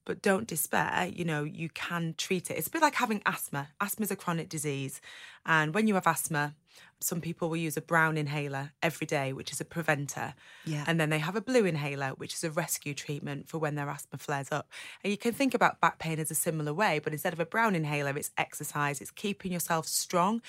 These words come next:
Speaker 1: and your body strong so that you're less likely to have these flare-ups of back pain. And then the blue inhaler, you know, that might be your, your physio. You might still have episodes, but if you're keeping yourself strong and you're keeping yourself in shape, then they're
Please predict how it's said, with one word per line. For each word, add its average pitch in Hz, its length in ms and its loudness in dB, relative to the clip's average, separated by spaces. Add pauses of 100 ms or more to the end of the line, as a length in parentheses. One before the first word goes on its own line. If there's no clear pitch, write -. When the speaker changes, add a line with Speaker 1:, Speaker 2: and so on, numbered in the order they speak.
(280)
Speaker 1:
and 165 120 0
your 160 80 2
body 175 260 0
strong 170 500 4 (240)
so - 140 -2
that 113 80 -4
you're 170 140 4
less 170 340 2
likely 170 200 2
to - 80 -2
have 165 220 -4
these 165 200 -2
flare-ups 160 840 0
of 143 320 -4
back - 220 0
pain. 139 400 -4 (360)
And 160 200 4
then 165 140 4
the 165 80 -4
blue 233 260 6
inhaler, 151 480 2
you 160 160 -2
know, 151 140 0
that - 220 0
might 160 240 0
be 156 120 0
your, 151 360 0
your 156 140 -4
physio. 151 340 -4
You 156 140 -2
might 190 240 -2
still 185 360 2
have 170 340 -2
episodes, 175 640 -2 (400)
but 180 100 0
if 165 160 -2
you're 175 300 2
keeping 240 320 2
yourself 175 260 2
strong 165 260 2
and 156 80 -2
you're 151 80 -6
keeping 196 300 -4
yourself 165 320 -2
in 156 80 0
shape, 147 460 0 (400)
then 151 400 0
they're 160 200 2